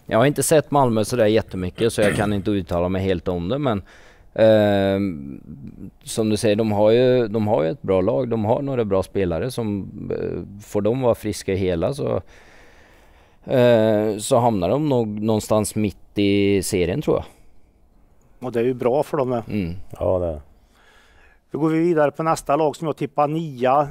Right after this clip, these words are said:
Speaker 2: eh, ligger femma, eh, H V sjuttioett. Mer lugn i föreningen. Eh,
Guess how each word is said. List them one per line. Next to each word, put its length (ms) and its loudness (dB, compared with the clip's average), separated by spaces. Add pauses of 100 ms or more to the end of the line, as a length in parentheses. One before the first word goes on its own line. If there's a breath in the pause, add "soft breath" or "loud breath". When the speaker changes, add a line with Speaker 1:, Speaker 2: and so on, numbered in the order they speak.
Speaker 2:
eh, 500 -4
ligger 400 2
femma, 720 0
eh, 100 -2
H 200 0
V 100 0
sjuttioett. 760 -6
Mer 380 2
lugn 400 0
i 80 -2
föreningen. 680 2
Eh, 160 -2